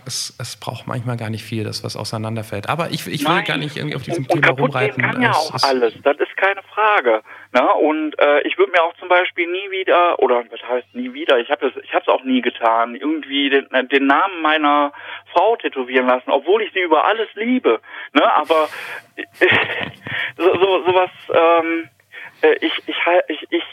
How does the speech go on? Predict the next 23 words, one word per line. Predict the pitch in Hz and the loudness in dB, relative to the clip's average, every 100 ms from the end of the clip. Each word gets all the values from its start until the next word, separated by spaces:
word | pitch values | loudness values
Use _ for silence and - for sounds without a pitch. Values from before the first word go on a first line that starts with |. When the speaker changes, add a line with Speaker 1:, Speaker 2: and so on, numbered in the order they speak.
| - | -4
Speaker 2:
hab | 190 | -2
eher | - 180 185 | 2 4 4
im-, | 110 - | 2 -2
immer | - - 180 170 | -8 -6 -2 0
das | 165 - | 0 -2
Gefühl, | 160 180 180 | -8 -2 0
dass | 170 160 | 2 2
wenn | 160 | 0
man | 160 | 0
so, | 147 147 147 143 135 | 2 4 4 2 0
so, | 135 127 131 - - - - - - | 2 2 2 -2 -12 -14 -14 -6 2
ähm, | 135 131 127 123 120 123 - _ - - _ - _ - | 4 4 2 -4 -6 -10 -14 _ -20 -20 _ -20 _ 2
äh, | 135 | 2
nicht | 131 147 214 - - - - | 4 0 -2 -4 -12 -8 0
reversible | 165 156 147 180 226 214 170 | 2 2 0 -2 -2 2 2
Sachen | 160 214 214 175 | 4 2 2 2
macht, | 131 139 202 - - - - - - | 4 2 0 -6 -10 -12 -12 -12 0
dass | 143 151 - _ 156 | 0 0 -6 _ -4
die | 208 247 | -2 0
genau | 208 196 190 | 2 4 4
daran | 185 165 170 | 4 2 0
schuld | 160 190 202 202 | 0 0 0 -2
sind, | 135 143 185 | 2 2 4